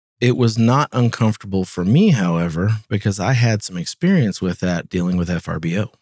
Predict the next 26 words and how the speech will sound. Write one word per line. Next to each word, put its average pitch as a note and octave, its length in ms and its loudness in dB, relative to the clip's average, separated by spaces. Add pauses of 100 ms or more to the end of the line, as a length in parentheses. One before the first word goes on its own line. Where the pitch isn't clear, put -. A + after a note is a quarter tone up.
(760)
So G#2 240 -2
working A#2 420 0
on G#2+ 140 2
F G2+ 180 -2
R F2+ 140 -2
B F2 180 -2
O A#2 140 2
on F#2 160 -2
the F2+ 60 -4
side, G2 460 -4
I F#2+ 120 -2
learned G2 440 -2 (520)
application - 560 -4
development. F#2+ 760 -2
I E2+ 100 -12
learned E2 400 -10 (340)
pulling G2 280 2
data F2+ 260 0
in F#2+ 200 2
through E2 180 -4
A F#2 140 0
P - 180 -4
Is F#2 420 -2
from, E2+ 540 -4
you F2 80 -6
know, D#2+ 200 -2